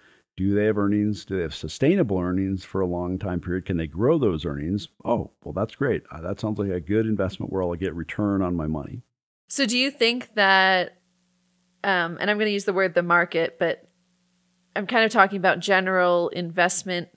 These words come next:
Speaker 2: market in a kind of a broad spectrum way. Do you think that many companies are now going to find that they have to have that value, that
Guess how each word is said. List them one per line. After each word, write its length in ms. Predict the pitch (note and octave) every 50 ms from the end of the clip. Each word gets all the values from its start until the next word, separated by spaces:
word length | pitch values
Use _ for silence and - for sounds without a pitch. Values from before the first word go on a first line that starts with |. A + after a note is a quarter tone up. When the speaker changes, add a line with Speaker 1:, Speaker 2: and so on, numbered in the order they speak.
| _ -
Speaker 2:
market 760 | D#3 F3 E3+ E3+ E3+ E3+ - F3+ E3+ E3+ E3+ E3 - - _ _ _ -
in 140 | A3 G#3
a 80 | G3+ G3
kind 200 | - G#3+ A3 G3
of 40 | F#3
a 40 | F3+ D#3+
broad 280 | - E3 D#3 D#3+ D#3 -
spectrum 400 | - D#3+ D3 D#3+ - G3+ F3+ F#3
way. 400 | F#3 F#3+ F#3+ G3 G3 G3 G3+ - - - - - - - - _ _ _ _
Do 120 | - A3+ A#3+
you 240 | B3 B3+ C#4 D4+ D4+
think 420 | - - - A#3 A3 A3 A3+ -
that 300 | - G3 F3+ E3+ D3 - - -
many 480 | - E3 E3+ F3+ F#3 G3+ G3 G#3 G3+ G3
companies 1040 | - - G3+ F#3+ F#3 F#3 G3+ F#3 F#3 F#3 F#3 F3+ F3+ F3+ F3+ F3 - - - - - _ _ _ _ -
are 160 | F3+ F3+ F3+
now 420 | F3 F3+ F3+ F#3 F#3 F#3+ F#3+ F#3+
going 220 | F#3 F#3 F#3+ F#3 F3
to 80 | F3
find 520 | F3 - - F3 E3+ E3+ E3+ E3+ E3+ E3+ E3
that 500 | E3+ E3+ D#3+ D#3+ D#3 D#3+ D#3 - - _ _ -
they 180 | E3 F#3+ F#3 F#3+
have 420 | F#3 - - G3 F#3+ G3+ F#3+ -
to 100 | - G#3
have 300 | F#3 F#3+ F#3 E3+ F3 E3+
that 240 | E3 E3 D#3+ - - _ -
value, 760 | E3 E3 F#3 F3+ F3 F3+ F#3 F3+ F3 F3 F3 F3 F3 F3+ F3
that 440 | D#3+ E3+ E3 E3 E3 D#3+ D3+ - _